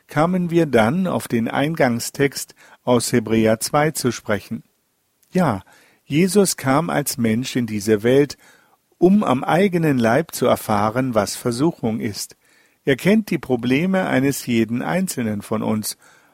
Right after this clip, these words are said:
auch wenn der in der Karikatur dargestellte Drogenkonsum ein plakatives Beispiel ist, aber genau zu uns problembehafteten, sündigen Menschen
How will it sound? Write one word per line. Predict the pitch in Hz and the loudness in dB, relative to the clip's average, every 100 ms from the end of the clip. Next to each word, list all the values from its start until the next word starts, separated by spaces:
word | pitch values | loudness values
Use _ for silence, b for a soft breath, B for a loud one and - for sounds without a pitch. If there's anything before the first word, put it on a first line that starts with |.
| b | b
auch | - 143 143 | 0 2 2
wenn | 139 131 127 | 2 2 2
der | 120 143 180 | 2 4 2
in | 160 | 0
der | 139 120 | 0 0
Karikatur | - 117 107 123 107 127 151 | 0 0 0 0 -2 2 4
dargestellte | 127 110 117 117 - 113 107 110 | 6 4 4 -2 -2 -2 0 -2
Drogenkonsum | 107 135 156 143 131 131 123 139 131 B B B - | 0 0 -2 -2 0 0 0 0 -2 B B B -4
ein | 113 104 | -2 -2
plakatives | 123 147 - 131 - 123 110 110 | 2 2 2 -2 -2 -4 -4 -4
Beispiel | - 135 175 - 117 123 | 0 0 0 -2 -2 0
ist, | 139 - - b b b b | -2 -4 -12 b b b b
aber | 127 123 123 | -2 2 2
genau | 127 127 127 196 | 2 2 2 2
zu | 196 - 151 | 0 -2 -2
uns | 156 208 214 | 0 0 0
problembehafteten, | - - 113 113 127 196 170 117 123 123 - 143 - 131 | -4 -8 -4 0 2 2 2 2 0 -2 -4 -6 -4 -4
sündigen | 110 107 110 107 104 107 | 0 0 0 -2 -2 0
Menschen | 107 117 131 147 139 | 0 -2 -4 -4 -6